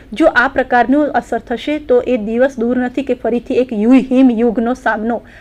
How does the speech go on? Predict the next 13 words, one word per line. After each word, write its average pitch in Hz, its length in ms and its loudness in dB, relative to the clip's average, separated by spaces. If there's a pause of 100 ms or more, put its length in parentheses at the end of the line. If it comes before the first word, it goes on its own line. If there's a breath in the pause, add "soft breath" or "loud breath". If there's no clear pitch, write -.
(100)
આ 240 120 4
માનવ 214 280 -2
સમાજે 233 640 -6 (200 loud breath)
એ 247 60 0
કરવો 214 300 -2
પડશે. 214 340 -2
એટલે 269 200 -2
આપણે 233 220 -2
જોઈએ 254 200 -2
કે 269 120 -4
હવા 240 300 -2
પ્ર-, 226 220 -4
પ-, 220 340 -2